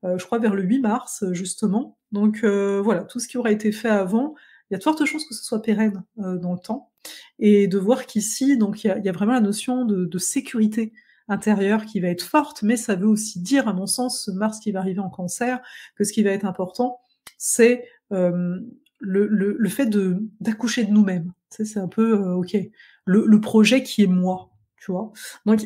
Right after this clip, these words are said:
il y a, il y a de ça ici, mais on aura loisir de s'en reparler, euh. Il y a, enfin, moi, je trouve qu'il y a, il y a de magnifiques aspects, en fait, pendant ce mois de mars. Euh, en tout cas,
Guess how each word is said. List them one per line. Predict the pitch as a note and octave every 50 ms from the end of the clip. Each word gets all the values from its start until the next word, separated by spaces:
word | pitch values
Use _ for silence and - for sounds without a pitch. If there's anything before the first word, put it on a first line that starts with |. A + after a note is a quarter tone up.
| -
il | - A3+ G3+
y | A#3+ B3+
a, | B3 - C4
il | G#3+
y | B3
a | B3+
de | - A3+
ça | G#3+ G#3+ - A#3
ici, | A3 G#3 G#3 - - - C#4+ D#4 D4+
mais | A#3 G3+ F#3+ F#3+ - _ _ _ -
on | G#3 G3
aura | G#3+ G#3+ A3
loisir | G#3 G#3+ G3+ G3+ G#3+ A3+ G#3+
de | G3 G#3
s'en | - - F#3
reparler, | - _ - G3 F3+ F#3 F3+ F3 F#3 G3 F#3+ F#3+
euh. | F3+ F3 F3 F3 - - - - - - - -
Il | F#3+ A3
y |
a, | A#3 - C4+
enfin, | A#3 - - A#3+ A3
moi, | B3 D4+
je | D4+ -
trouve | - D#4+ D#4
qu'il | - C4+ G3
y | G#3
a, | G#3 -
il | G#3+
y | G3+
a | F#3+
de | F3 G3
magnifiques | F#3+ G3+ C4 D4 D4+ C#4 - C#4 -
aspects, | C4 G#3+ G#3+ G#3+ - A#3 A3+
en | A3 G3+ F3+
fait, | - G3+ G3 - -
pendant | _ - F#3 F3+ F#3+ F#3+
ce | - - G#3
mois | F#3 F3+ F#3 F#3+ F#3
de | E3+ F3+
mars. | F3 E3+ F3+ G3+ A#3 - - - - - - _ - - - - - _ _ _ G3
Euh, | F#3 F3+ F3 F3+ F3 F3 F#3+
en | G#3+ G#3 F3+
tout | - -
cas, | - A#3+ G#3+ G#3+ G#3+ G#3+ G#3 G3+ - -